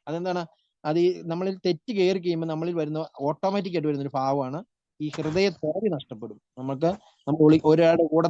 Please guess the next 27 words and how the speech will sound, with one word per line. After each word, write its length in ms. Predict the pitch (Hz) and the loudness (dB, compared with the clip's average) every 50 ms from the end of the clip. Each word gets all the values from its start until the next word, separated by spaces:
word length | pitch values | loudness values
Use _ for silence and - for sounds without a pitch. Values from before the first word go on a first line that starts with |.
| 160 190 | 0 0
തന്നെയാ 180 | 185 190 175 156 | 0 0 2 2
താമസിക്കുന്നെങ്കിലും, 800 | 151 147 151 139 - 156 151 156 156 151 156 156 160 185 208 214 _ _ _ _ _ | 2 0 0 -2 -4 -6 -4 -4 -2 -2 -2 -2 -2 -2 -4 -6 _ _ _ _ _
ആ, 480 | _ _ - - 131 131 131 131 131 | _ _ -8 -6 -4 -2 -2 -2 -4
ന-, 220 | 135 131 131 139 - _ _ _ _ _ _ - | -4 -6 -8 -10 -12 _ _ _ _ _ _ -6
ഒളിക്കും, 480 | 139 147 156 151 - - 185 175 - - | -2 -2 -2 -2 -2 -2 -4 -4 -4 -8
മറക്കും. 440 | 131 135 139 139 - _ _ - 107 _ _ _ _ _ _ - | -12 -10 -10 -12 -14 _ _ -20 -20 _ _ _ _ _ _ -14
അപ്പം 240 | 127 151 170 165 - | -10 -8 -8 -4 -2
പരിശുദ്ധാത്മാവ് 880 | 147 139 143 - 190 180 175 170 208 202 202 208 208 202 208 196 165 | -2 -2 -2 -2 -4 -4 -4 -2 -4 -4 -4 -6 -10 -8 -4 -2 0
ഒരു 60 | 147 143 | 2 2
വ്യക്തിയിലുണ്ടെങ്കിൽ 600 | 139 123 123 - 143 131 127 127 123 131 131 131 | 2 0 0 -2 -2 -2 -2 -2 -2 -2 -2 -2
അവന് 220 | 135 151 151 151 143 - - | -2 -2 -4 -4 -6 -4 -2
തുറവി 320 | 160 165 185 220 240 240 180 | 0 2 2 2 2 2 0
ഉണ്ടാവും. 320 | 143 123 117 107 104 - _ _ _ _ _ _ - 147 | 0 -2 -4 -8 -8 -12 _ _ _ _ _ _ -6 -4
അവൻ 160 | 170 175 160 180 | -4 0 2 4
തുറന്ന് 260 | 175 175 196 214 220 | 4 4 4 4 2
സംസാരിക്കും, 760 | 170 - 147 139 131 - 151 151 156 151 143 156 165 185 - _ _ _ _ - | 2 2 0 0 0 0 2 2 2 2 0 -2 -4 -8 -8 _ _ _ _ -6
അവൻ 140 | 143 151 139 - | -6 -4 -2 -2
തുറന്ന് 300 | 151 147 151 165 180 185 | 0 0 2 2 0 0
കുമ്പസാരിക്കും. 720 | 156 139 127 135 143 135 - 151 143 139 131 120 110 107 _ - | 0 0 0 0 0 0 0 0 0 0 -2 -4 -10 -14 _ -8
മറ-, 720 | 143 151 160 160 _ _ _ _ _ _ _ _ _ - - - - - - - - - - - - - - - - | -6 -6 -6 -6 _ _ _ _ _ _ _ _ _ -20 -20 -20 -20 -20 -18 -18 -16 -14 -14 -14 -12 -14 -14 -12 -6
മറച്ചു 400 | - 156 165 196 208 - - - | -4 -2 -2 -2 -2 -4 -6 -4
വെക്കാൻ 220 | 247 208 - 196 180 | -4 -2 -2 -4 -6
നമ്മളെ 240 | 175 175 175 175 170 | -4 -4 -4 -2 -2
എന്തെങ്കിലും 380 | 165 170 170 175 175 175 160 | -2 -2 -2 -2 -2 -2 -2
കുമ്പസാരിക്കുമ്പോൾ 540 | 151 151 151 160 151 165 165 165 156 156 151 | -2 -2 -4 -2 0 0 0 0 0 -2 -2
അത് 100 | 147 156 | -4 -2
പറയരുത്, 560 | 139 147 143 147 151 156 156 156 165 175 180 | -2 -2 -2 -2 -2 -2 -2 -4 -4 -4 -6